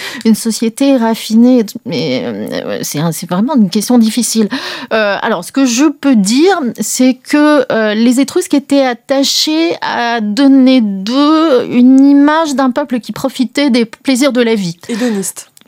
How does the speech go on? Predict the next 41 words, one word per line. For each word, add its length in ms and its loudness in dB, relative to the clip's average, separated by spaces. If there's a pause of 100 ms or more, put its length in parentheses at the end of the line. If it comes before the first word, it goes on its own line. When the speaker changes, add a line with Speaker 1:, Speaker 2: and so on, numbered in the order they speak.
(100)
Speaker 1:
Voilà, 240 -2
hédoniste, 680 0
oui, 220 2
si 500 -2
vous 320 4
voulez. 380 2 (100)
Alors, 140 -2
en 60 -2
même 240 -2
temps, 160 -4
c'est 180 -4
une 140 4
traduction, 720 -2
nous, 400 2
quoi. 200 -2
Enfin, 260 -6
c'est 140 -8
l'idée 440 0
que 140 -4
nous 260 4
avons 320 0
de 140 4
cette 260 0
vie-là. 480 0
Speaker 2:
Mm. 280 -18 (200)
Speaker 1:
Est-ce 200 -4
que 100 0
les 320 2
enjeux, 580 2 (280)
est-ce 200 -4
que 80 -2
le, 240 2
ce 140 -10
que 80 0
les 420 4
Étrusques 320 -2
mettaient 480 2
derrière 320 -2
ces 240 -2
images-là 580 2
était 360 -2